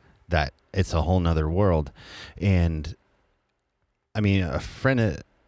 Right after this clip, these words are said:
friend of mine and I were talking about this the other day. It's like, you can look at a spider web. I go, "Look at, look at that spider web. Oh, gross, you know, get it out of the way." But if you stop and look at it and how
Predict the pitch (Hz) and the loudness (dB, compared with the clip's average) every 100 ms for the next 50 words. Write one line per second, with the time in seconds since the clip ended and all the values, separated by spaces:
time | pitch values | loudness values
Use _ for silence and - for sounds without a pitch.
0 | - - 127 104 95 90 90 87 104 92 | -20 -4 0 2 2 2 2 2 0 0
1 | 90 85 80 87 85 80 107 104 78 - | 0 0 -2 0 0 2 2 2 0 -2
2 | - 87 73 - - - _ _ _ _ | -2 0 0 -4 -16 -20 _ _ _ _
3 | _ 98 90 95 90 87 82 - 104 127 | _ -2 2 2 2 0 -2 0 0 2
4 | 80 64 - - - - - _ _ 95 | 0 -2 -6 -16 -20 -20 -20 _ _ 2
5 | 92 101 107 85 - 107 117 82 - 101 | 4 4 2 -2 -2 0 0 0 0 0
6 | 95 78 71 95 98 87 104 98 85 - | 2 0 0 0 0 0 0 2 2 0
7 | 87 85 85 90 87 78 80 95 76 - | 0 0 2 2 2 2 2 2 0 -4
8 | - - 98 107 - - 82 104 92 85 | -8 0 2 2 0 -2 0 0 -2 0
9 | 82 - 110 117 123 - _ - 87 80 | 0 2 2 2 0 -4 _ -4 -2 0
10 | 90 | -2